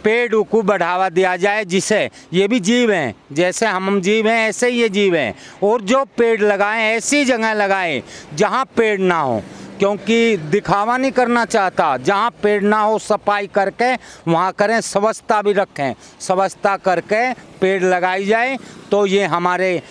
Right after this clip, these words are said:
बहुत अच्छा रहेगा। जो हमारी पीढ़ी आएंगी, हमारा यही अभियान है, यही हम सब मिल के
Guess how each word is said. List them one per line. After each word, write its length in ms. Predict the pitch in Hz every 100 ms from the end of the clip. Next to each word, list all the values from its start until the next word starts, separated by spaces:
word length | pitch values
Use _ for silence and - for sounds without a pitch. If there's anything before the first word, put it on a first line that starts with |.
| - -
बहुत 440 | 147 170 226 247 202
अच्छा 300 | - 175 170
रहेगा। 560 | 165 160 165 175 160
जो 260 | 139 151 175
हमारी 340 | 151 156 160
पीढ़ी 400 | 135 165 147 156
आएंगी, 480 | 147 147 160 226 254 - 190 -
हमारा 360 | 165 170 170
यही 300 | 165 160 156
अभियान 460 | 151 143 147 156 190
है, 200 | 220 233 - - -
यही 340 | 160 180 175 170
हम 260 | 165 165
सब 240 | - 180 180
मिल 300 | 202 240 220
के 260 | 185 123